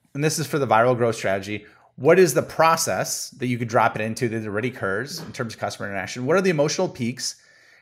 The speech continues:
And then how do you persuade them by giving them something of value first before you ask,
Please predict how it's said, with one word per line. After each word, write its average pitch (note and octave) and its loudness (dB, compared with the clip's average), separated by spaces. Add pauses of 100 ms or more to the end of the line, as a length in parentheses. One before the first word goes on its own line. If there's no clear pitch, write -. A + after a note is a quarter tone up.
And D#3 -2
then F3+ 4
how D#3+ 2
do G#3+ 2
you G#3 0
persuade G3 0
them C#3 0
by C#3 2
giving C3+ -6
them C#3+ 0
something C3+ -2
of A#2+ -2
value B2 2
first F#3+ 0
before A#2+ -6
you C3+ -4
ask, - -8